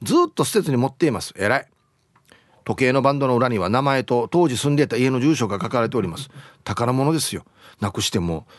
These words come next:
戻ってくるように。あ、これ？かわいい。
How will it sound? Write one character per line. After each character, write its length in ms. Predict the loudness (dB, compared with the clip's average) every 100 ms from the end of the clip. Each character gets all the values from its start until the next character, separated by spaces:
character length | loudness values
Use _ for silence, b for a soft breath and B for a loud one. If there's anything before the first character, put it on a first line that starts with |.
| b b -2
戻 180 | 0
っ 80 | 0
て 100 | -2
く 140 | -2 -2
る 60 |
よ 60 | -2
う 20 |
に。 60 | -6 B -2
あ、 160 | -2
こ 180 | 4 4
れ？ 80 | 6 4 4 2 B B B B B
か 320 | -2 2 4 4
わ 420 | 4 4 4 4
い 840 | 6 8 8 8 8 8 6 4
い。 40 | 2